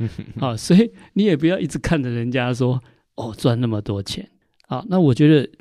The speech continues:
Speaker 2: 呃，整个创业最重要是让自己有一个，第一个要有，我们要有一个工作可以做，啊，我们有一个目标理想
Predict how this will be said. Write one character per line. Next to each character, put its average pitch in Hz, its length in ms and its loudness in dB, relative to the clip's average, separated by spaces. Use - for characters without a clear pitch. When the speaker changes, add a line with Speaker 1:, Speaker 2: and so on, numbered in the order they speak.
Speaker 2:
呃， 110 280 -10
整 113 200 -4
个 127 340 2
创 147 240 -4
业 127 380 -2
最 139 140 2
重 139 200 0
要 127 200 0
是 117 200 -4
让 117 220 -4
自 127 220 -4
己 - 200 -16
有 110 160 -4
一 131 120 -4
个， 123 360 -4
第 175 100 0
一 - 20 6
个 180 120 4
要 160 140 0
有， 120 160 -2
我 117 180 -12
们 123 160 -2
要 156 160 2
有 104 160 -2
一 110 40 -10
个 107 160 -8
工 123 200 -2
作 139 140 -4
可 113 160 -8
以 95 80 -14
做， - 340 -8
啊， 113 300 -8
我 113 80 -6
们 127 120 0
有 139 140 2
一 117 60 -4
个 120 160 -4
目 147 180 2
标 127 220 -2
理 113 200 -8
想 - 300 -12